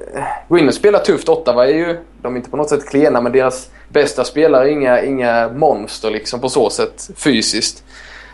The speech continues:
Om man då kollar att Boston, till exempel Milan Lucic, som kan sätta press på Paul Martin, ba-, i, i försvaret, och Chris Letang, liksom, och, och sen så Chara plockar bort, <laughs> han plockar bort vem som helst i princip.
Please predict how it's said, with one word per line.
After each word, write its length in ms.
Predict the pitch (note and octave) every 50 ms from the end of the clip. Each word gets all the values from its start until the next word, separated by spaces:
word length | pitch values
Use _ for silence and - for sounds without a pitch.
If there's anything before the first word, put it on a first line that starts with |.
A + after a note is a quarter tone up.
| - - - -
Om 120 | - B2+
man 160 | C3 C3+ C3+
då 80 | B2+ B2
kollar 240 | B2+ D#3 F3 F3 D#3
att 140 | D3 D3 D3
Boston, 360 | E3+ D3+ - - - B2+ A#2
till 120 | - C3+ C3+
exempel 420 | C3 D3 C3 B2 C#3 C3+ C3+ C3+
Milan 340 | C3+ C#3+ C#3+ C#3 C#3 C#3 C#3
Lucic, 640 | D3 D3 C3+ C3+ - C#3+ C3 B2+ - - - - -
som 140 | - C#3+
kan 120 | C#3 C#3+ C3
sätta 220 | - C#3 C3+ C3+
press 240 | B2 - D#3 C#3 C3 - - - -
på 100 | C#3+ C3
Paul 180 | - C#3+ C3+ C#3
Martin, 580 | D3 C#3 B2+ B2 B2 - C3 B2+ B2+ B2 B2
ba-, 120 | C3 A#2+ B2
i, 380 | C#3+ B2+ B2+ B2+ B2 - - - - - - - - - - - - - - - - - -
i 80 | - -
försvaret, 380 | - F3 - D#3+ C#3+ B2+ -
och 80 | B2+ -
Chris 220 | - C#3 C#3+ -
Letang, 480 | C#3+ B2+ - - C#3+ C3 B2 A#2 A#2+ A#2+
liksom, 320 | A#2 A#2+ - - B2 A#2+ A#2+
och, 220 | B2 A#2+ A#2+ - - - - - - - - -
och 100 | - -
sen 120 | C#3+ C3+
så 100 | B2+ C3
Chara 640 | B2 - - - - - - E3 D3+ C3+ B2 B2 A#2+
plockar 300 | B2 C#3+ C3 B2 C3+ B2+
bort, 300 | C#3 C#3 C3 - - - - - F3+ - - - - - -
<laughs> 460 | - - - - - - - - -
han 180 | - - C3 B2+
plockar 240 | - B2 - B2+
bort 180 | C3 C3 A#2+ B2
vem 140 | C3 B2 A#2
som 140 | - A#2+ C3
helst 260 | A#2+ G2 G2 - -
i 60 | G2+
princip. 340 | - A2+ A2 C3 G2 F2